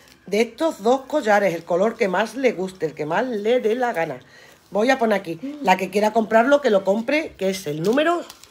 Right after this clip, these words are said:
que es el número quince, ¿vale? No, no, no, no, no, no, no, no, no. No, no, el quince no, es el número dieciséis. Vale, voy a poner aquí el número dieciséis, voy a sortear este último, ¿vale? Número dieciséis. Qué lástima, ¿no? Joder.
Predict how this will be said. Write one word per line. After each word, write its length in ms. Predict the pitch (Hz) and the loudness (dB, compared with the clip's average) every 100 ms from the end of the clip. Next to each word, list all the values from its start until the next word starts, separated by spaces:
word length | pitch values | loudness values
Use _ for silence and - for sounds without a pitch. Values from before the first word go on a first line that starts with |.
| - _ _ _ - - - | -20 _ _ _ -20 -20 -8
que 80 | - | 0
es 80 | 185 | 2
el 80 | 185 | 4
número 280 | 254 285 - | 4 4 2
quince, 280 | 185 - - _ _ _ | -2 -8 -16 _ _ _
¿vale? 320 | - 170 285 - - _ _ - - - | -4 0 0 -4 -14 _ _ -20 -20 -2
No, 180 | 233 302 | 2 4
no, 140 | 302 | 4
no, 100 | 285 | 4
no, 140 | 277 | 2
no, 160 | 254 220 | 2 2
no, 160 | 214 190 | 0 0
no, 140 | 170 | -2
no, 120 | 147 | -4
no. 240 | 131 110 _ _ _ _ _ _ - | -6 -12 _ _ _ _ _ _ -2
No, 100 | 185 | 2
no, 100 | 190 | 2
el 80 | 185 | 2
quince 240 | 247 233 | 2 2
no, 120 | 151 | 2
es 60 | 196 | 2
el 80 | 247 | 2
número 220 | 247 226 | 4 4
dieciséis. 420 | 202 196 - 127 - _ - - _ | 0 -4 -12 -14 -16 _ -20 -20 _
Vale, 180 | 208 254 | 2 4
voy 100 | - | 4
a 40 | |
poner 200 | 220 180 | 4 2
aquí 80 | 160 | 2
el 80 | 202 | 4
número 240 | 269 247 | 6 8
dieciséis, 380 | 233 220 233 285 | 6 4 6 6
voy 100 | 277 | 8
a 60 | 269 | 6
sortear 380 | 262 240 269 | 6 6 6
este 240 | 233 190 190 | 4 2 0
último, 320 | 165 151 151 | -2 -4 2
¿vale? 220 | 214 330 - - - - - - | 2 2 -4 -16 -20 -20 -20 -6
Número 300 | 247 330 311 | 2 6 6
dieciséis. 460 | 240 226 190 147 131 - - - - - _ _ - - - - | 6 2 -4 -8 -10 -16 -20 -20 -20 -20 _ _ -20 -20 -20 -6
Qué 100 | - | 0
lástima, 440 | 175 165 180 240 196 | 2 0 0 2 4
¿no? 320 | 190 233 247 - - - - - - - - - | 4 4 -2 -8 -20 -20 -20 -20 -20 -20 -20 -6
Joder. 480 | 185 160 151 226 | 0 2 2 0